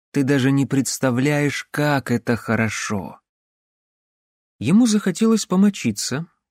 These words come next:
и по дороге в туалет он заглянул в кладовку, чтобы распрощаться с ружьём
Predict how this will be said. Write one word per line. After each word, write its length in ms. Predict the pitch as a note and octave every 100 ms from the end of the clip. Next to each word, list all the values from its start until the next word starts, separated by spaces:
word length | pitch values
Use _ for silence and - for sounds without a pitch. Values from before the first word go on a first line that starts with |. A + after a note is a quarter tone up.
| _
и 120 | B2
по 100 | B2
дороге 320 | A#2+ C3 B2
в 80 | A2+
туалет 460 | - C3 F3 A#3+ -
он 180 | G3 F3+
заглянул 420 | D#3 C#3+ E3 F#3
в 120 | -
кладовку, 640 | D#3+ E3+ D#3 A#2 - -
чтобы 320 | G#2 - A2 A2+
распрощаться 840 | - - B2+ - C3+ G#2+ - G#2+
с 100 | -
ружьём 640 | G#2+ G2 G#2 C#3+ E3+